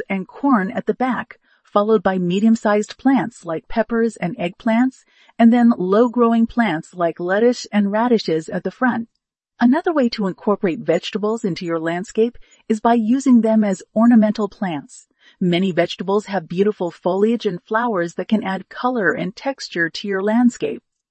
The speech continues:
For example, rainbow chard with its vibrant red, yellow, and orange stems can be a stunning addition to your flower bed.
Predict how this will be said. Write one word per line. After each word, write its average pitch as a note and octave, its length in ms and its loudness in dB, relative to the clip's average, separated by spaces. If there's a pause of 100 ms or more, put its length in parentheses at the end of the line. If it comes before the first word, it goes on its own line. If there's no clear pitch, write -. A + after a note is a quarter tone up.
(180)
For E3+ 200 2
example, F3+ 760 -2
rainbow F#3 380 0
chard A#3 440 0
with F3+ 180 -6
its - 160 0
vibrant G#3+ 560 0
red, G3 300 -2
yellow, F#3 480 -2
and F3 220 -4
orange F#3+ 340 -2
stems G3+ 480 -2
can A3 220 -4
be G#3+ 180 -4
a G#3+ 140 -2
stunning A#3+ 720 2
addition G3+ 480 0
to - 120 -10
your F3 100 -4
flower F3+ 360 -2
bed. E3 340 -4